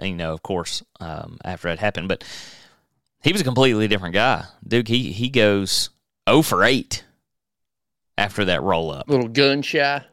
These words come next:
Speaker 1: And started overthrowing the deep ball, seven, eight yards. Um, you know, he had a couple early ones where he outthrew Squirrel White, and, and I, I don't know if maybe he just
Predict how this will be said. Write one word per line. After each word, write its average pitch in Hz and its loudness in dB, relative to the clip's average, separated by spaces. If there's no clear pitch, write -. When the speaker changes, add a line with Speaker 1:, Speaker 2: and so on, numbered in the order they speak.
Speaker 1:
And 98 0
started 101 2
overthrowing 123 4
the 95 0
deep 95 0
ball, 87 4
seven, 120 2
eight 98 0
yards. 82 -2
Um, 82 -2
you 117 4
know, 117 4
he 147 2
had 165 4
a 143 0
couple 139 0
early 120 6
ones 110 0
where 95 4
he 101 -2
outthrew 101 0
Squirrel 95 2
White, 85 0
and, 87 -4
and 98 -4
I, - -4
I 110 4
don't 107 2
know 101 2
if 87 -2
maybe 101 2
he 98 -4
just 92 -2